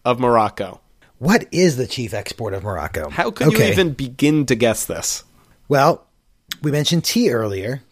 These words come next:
Speaker 2: They make a lot of tea, but I feel like you'd have to export a shitload of tea for it to be your number one export.
Speaker 1: Unfortunately, they don't have a monopoly on the mint
Speaker 2: Hold on.
Speaker 1: leaves.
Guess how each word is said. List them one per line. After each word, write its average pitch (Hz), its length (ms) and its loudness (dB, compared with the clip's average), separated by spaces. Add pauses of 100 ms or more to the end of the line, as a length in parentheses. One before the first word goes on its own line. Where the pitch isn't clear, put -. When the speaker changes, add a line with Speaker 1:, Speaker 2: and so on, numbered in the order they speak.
Speaker 2:
They 127 80 -4
make 143 160 2
a 156 60 4
lot 151 160 4
of 123 60 -2
tea, 160 180 0
but 127 100 0
I 147 100 -2
feel 226 140 6
like 143 80 2
you'd 139 100 -2
have 131 100 -2
to - 120 -6
export 131 320 -2
a 85 60 -4
shitload 127 600 2
of 120 60 0
tea 123 240 4
for 107 120 0
it - 20 0
to 95 60 0
be 110 80 2
your 104 100 2
number 107 260 4
one 101 160 4
export. 90 400 -2 (420)
Speaker 1:
Unfortunately, 143 580 4
they 117 160 2
don't 127 260 2
have 127 180 0
a 123 60 0
monopoly 117 420 2
on 107 140 2
the 104 100 0
mint 120 280 2
Speaker 2:
Hold 185 240 6
on. 165 60 6
Speaker 1:
leaves. - 220 -2